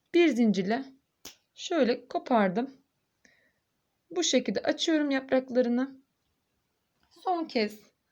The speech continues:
mavi ipimle de bir daha yapayım arkadaşlar. Sonra yakalım ve sizlere veda edelim. Kanalıma abone olmayı, videoma şöyle like atmayı unutmayın.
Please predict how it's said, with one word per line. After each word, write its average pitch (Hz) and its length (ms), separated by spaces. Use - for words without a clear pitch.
mavi 359 280
ipimle 254 400
de 214 80
bir 277 100
daha 254 180
yapayım 214 380
arkadaşlar. 208 1000
Sonra 277 340
yakalım 233 640
ve 214 300
sizlere 196 580
veda 190 320
edelim. 196 400
Kanalıma 320 420
abone 247 320
olmayı, 196 540
videoma 226 320
şöyle 226 300
like 269 340
atmayı 208 480
unutmayın. 254 680